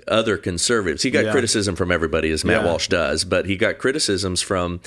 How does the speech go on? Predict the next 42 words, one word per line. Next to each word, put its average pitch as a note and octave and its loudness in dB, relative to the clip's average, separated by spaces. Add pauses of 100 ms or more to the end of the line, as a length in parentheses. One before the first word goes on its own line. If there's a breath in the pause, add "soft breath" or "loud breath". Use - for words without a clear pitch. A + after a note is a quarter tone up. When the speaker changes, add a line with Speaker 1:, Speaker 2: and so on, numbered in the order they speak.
(500 loud breath)
Speaker 1:
uh, F2 0
people G2 -2
in F2 0
our A#2 0
community F2 -2
of F#2 0
Speaker 2:
Mm-hmm. G2+ -4
Speaker 1:
conservatives G2+ 0
saying, F2+ 0
"Well, G2+ 2
that F#2 0
was F#2+ -4
pretty G2+ -2
mean. F2+ 0
You F2+ 0
know, F2 0
we F2+ 0
need F#2 0
Speaker 2:
Mm-hmm. E2+ 2
Speaker 1:
to, - -8
we F#2+ 0
need F2+ -2
to F2 2
essentially E2 0
talk - -4
nice." C#2+ -6
Speaker 2:
Mm-hmm. G2+ -4 (320 loud breath)
Speaker 1:
And, F#2 0
uh, F2 0
I've A#2+ 0
been G#2 0
saying F#2+ 0
on E2+ -2
the E2 -2
show F#2+ 0
that E2 0
nice F#2 0
is E2+ 0
actually E2 0
a D2 0
weak, - -4
um, D2+ -2